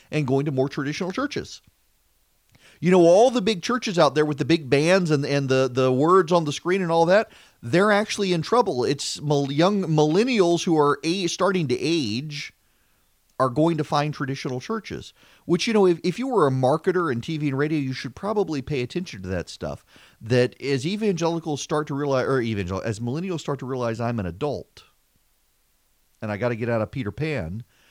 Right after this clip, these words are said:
they're looking to what was familiar to them as a child back when they were connecting with their parents and learning from their parents.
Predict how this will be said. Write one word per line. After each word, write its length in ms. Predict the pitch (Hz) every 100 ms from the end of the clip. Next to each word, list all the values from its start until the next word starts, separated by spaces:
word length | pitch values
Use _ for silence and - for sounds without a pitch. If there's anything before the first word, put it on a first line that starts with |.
| _ _
they're 220 | 110 123 117
looking 480 | 139 190 180 147
to 100 | 127
what 160 | 127 131
was 140 | 123
familiar 440 | - 113 135 139 123
to 100 | 107
them 180 | 117 120
as 140 | 101
a 40 | 92
child 760 | - 151 165 135 101 104 107
back 300 | 117 123 -
when 340 | 113 110 110
they 120 | 110 113
were 140 | 101
connecting 460 | - 113 110 127 104
with 120 | 104
their 100 | 92
parents 380 | 147 156 147 104
and 80 |
learning 240 | 95 98 101
from 160 | 104
their 80 | 98
parents. 600 | 90 185 - - - -